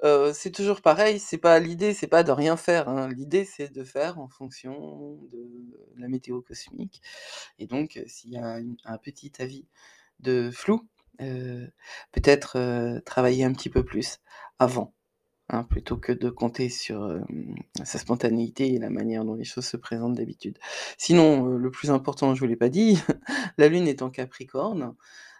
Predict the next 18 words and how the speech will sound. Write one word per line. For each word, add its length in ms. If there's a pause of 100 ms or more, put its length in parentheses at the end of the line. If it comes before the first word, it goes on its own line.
Heu, 260
donc, 380
heu, 140
après 440
l'énergie 640
du 120
Sagittaire, 600
on 80
est 80
dans 120
quelque 240
chose 180
de 80
beaucoup 220
plus 140
ancré, 880
qui 340
a, 320